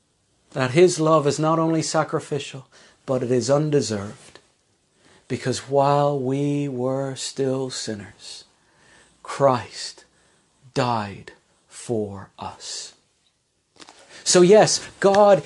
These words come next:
is love, but there is this other part about God that we need to remember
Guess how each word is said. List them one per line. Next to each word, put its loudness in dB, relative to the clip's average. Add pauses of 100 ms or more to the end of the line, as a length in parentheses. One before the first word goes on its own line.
(160)
is 4
love, 0 (160)
but 2
there 6
is 4
this 4
other 6
part 2
about 4
God 4
that 4
we 4
need 2
to -2
remember 2